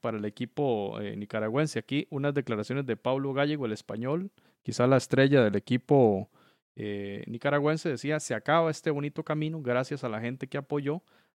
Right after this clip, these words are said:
Ahora toca pensar o, o pelear en la liga para volver a, a este bonito campeonato". Se refiere a la, a la competición de Liga concacaf. Vamos Leones, en las buenas y en las malas.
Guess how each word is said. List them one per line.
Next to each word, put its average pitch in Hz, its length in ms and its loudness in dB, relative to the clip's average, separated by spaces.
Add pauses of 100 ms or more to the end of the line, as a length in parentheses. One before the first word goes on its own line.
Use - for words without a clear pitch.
(180)
Ahora 113 300 0
toca 156 340 -2
pensar 139 720 -4
o, 123 140 -6
o 120 180 -6
pelear 127 420 2 (400)
en 151 200 4
la 165 80 8
liga 160 320 4 (520)
para 135 180 2
volver 131 340 0
a, 127 200 0 (120)
a 117 140 -4
este 120 240 -4
bonito 113 320 -2
campeonato". 117 540 -6
Se 104 100 -6
refiere 110 260 -2
a 117 40 0
la, 95 260 -4
a - 80 -10
la 104 100 -4
competición 107 540 -8
de 113 80 -6
Liga 117 220 -4
concacaf. 135 500 -8
Vamos 127 320 -2
Leones, 151 320 -2
en 107 60 -6
las 101 100 -6
buenas 117 300 -4
y - 20 0
en 131 60 0
las 135 80 0
malas. 131 380 0